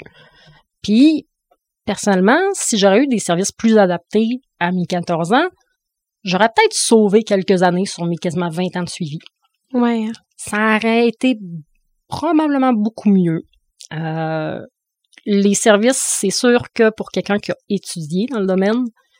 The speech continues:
Speaker 1: puis quelqu'un qui l'a vraiment vécu, puis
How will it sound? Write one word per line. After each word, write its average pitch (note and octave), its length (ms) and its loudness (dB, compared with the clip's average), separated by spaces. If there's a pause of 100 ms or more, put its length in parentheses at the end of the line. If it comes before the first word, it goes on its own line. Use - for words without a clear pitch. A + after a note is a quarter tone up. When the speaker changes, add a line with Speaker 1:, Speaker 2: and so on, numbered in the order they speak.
(180)
Speaker 1:
puis - 120 -20
quelqu'un F3+ 240 -6
qui F3 180 -8
l'a D3+ 380 -2 (840)
vraiment E3 600 -4 (160)
vécu, F#3+ 680 -2 (600)
puis - 80 -20